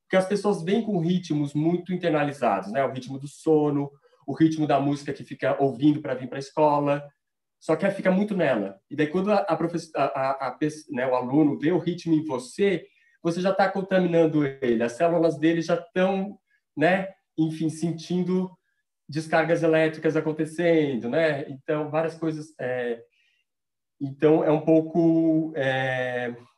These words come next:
essa estratégia de, de, de co-, e daí, muito interessante o que a Jussara falou também da contaminação,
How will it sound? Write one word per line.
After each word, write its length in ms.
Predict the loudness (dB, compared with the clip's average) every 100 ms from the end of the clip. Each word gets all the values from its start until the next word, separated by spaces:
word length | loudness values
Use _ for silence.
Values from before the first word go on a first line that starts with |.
| _ _
essa 180 | -6 -6
estratégia 600 | 0 0 2 0 0 -2
de, 140 | -6
de, 280 | -8 -10 -10
de 140 | -12
co-, 240 | -6 -6 -4
e 100 | 0
daí, 360 | 2 2 0 -2
muito 200 | -2 -2
interessante 320 | -2 -2 -2
o 20 |
que 60 | -2
a 40 |
Jussara 380 | -4 -4 -2 0
falou 160 | 0 -2
também 220 | -2 -4
da 80 | -4
contaminação, 840 | -4 -4 -4 -6 0 0 0